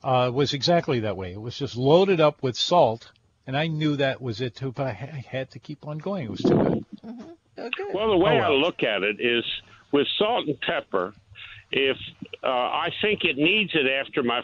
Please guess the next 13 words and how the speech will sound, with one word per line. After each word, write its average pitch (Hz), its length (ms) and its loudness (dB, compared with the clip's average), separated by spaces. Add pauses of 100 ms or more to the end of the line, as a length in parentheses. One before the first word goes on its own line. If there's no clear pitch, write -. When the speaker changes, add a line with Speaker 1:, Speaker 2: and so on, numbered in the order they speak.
Speaker 3:
first 147 240 -2 (140)
bite, 127 340 0 (960)
Speaker 1:
Yeah. 131 280 -2 (180)
Speaker 3:
uh, 101 400 2 (240)
and 123 320 -4
then 147 160 2
I 139 220 0
add 127 120 0 (100)
salt 123 220 0
and 107 80 -18
pepper 160 280 -4 (100)
to 107 200 4
it, 110 100 2